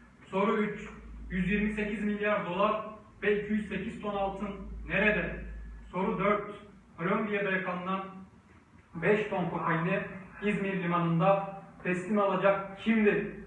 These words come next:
pankartlarımız? Üyelerimiz ve yöneticilerimiz parti binamızda yokken hukuksuzca bir operasyonla indirilmiştir. Sadece indirilmekle de kalmayıp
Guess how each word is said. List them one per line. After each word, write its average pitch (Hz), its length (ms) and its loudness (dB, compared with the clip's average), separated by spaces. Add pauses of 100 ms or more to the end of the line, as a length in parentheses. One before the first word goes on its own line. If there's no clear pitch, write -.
pankartlarımız? 165 920 -2 (580)
Üyelerimiz 214 640 4
ve 202 140 6
yöneticilerimiz 185 800 -4 (360)
parti 170 320 -2
binamızda 196 560 -2
yokken 185 480 -2 (420)
hukuksuzca 185 680 -4
bir 175 80 -2
operasyonla 175 920 -4 (320)
indirilmiştir. 160 680 -8 (1600)
Sadece 226 540 4
indirilmekle 226 560 -2
de - 160 -2
kalmayıp 202 460 0